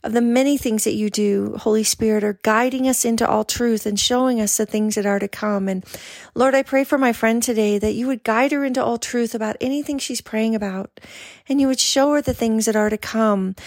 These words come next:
the things that she needs to be expecting, God, that, so that they wouldn't take her by surprise.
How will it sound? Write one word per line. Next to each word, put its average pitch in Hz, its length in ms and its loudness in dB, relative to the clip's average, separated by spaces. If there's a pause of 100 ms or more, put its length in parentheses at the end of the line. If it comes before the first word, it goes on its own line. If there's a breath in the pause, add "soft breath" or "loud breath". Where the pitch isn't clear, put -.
(240 loud breath)
the 240 80 0
things 262 360 2
that 226 160 0
she 254 200 0
needs 240 260 0
to 226 80 -4
be 214 100 0
expecting, 202 680 -2
God, 208 240 -2
that, 185 100 -2
so 240 200 2
that 233 120 2
they 233 120 2
wouldn't 226 260 0
take 220 180 -2
her 214 80 -4
by 202 160 0
surprise. - 720 -4